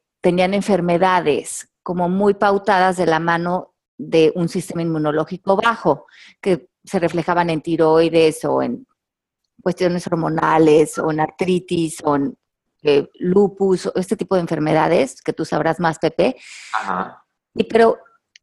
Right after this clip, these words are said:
Speaker 1: y ella les daba medicamentos para contrarrestar, pues, los síntomas de estas enfermedades durante un tiempo, y después se dio cuenta que estos medicamentos tenían efectos secundarios muy fuertes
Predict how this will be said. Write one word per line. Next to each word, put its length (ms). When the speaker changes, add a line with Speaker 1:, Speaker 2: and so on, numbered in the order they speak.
Speaker 1:
y 120
ella 220
les 160
daba 220
medicamentos 1040
para 680
contrarrestar, 840
pues, 220
los 120
síntomas 420
de 40
estas 220
enfermedades 1080
durante 460
un 140
tiempo, 520
y 80
después 280
se 80
dio 160
cuenta 320
que 220
estos 380
medicamentos 760
tenían 600
efectos 420
secundarios 600
muy 180
fuertes 800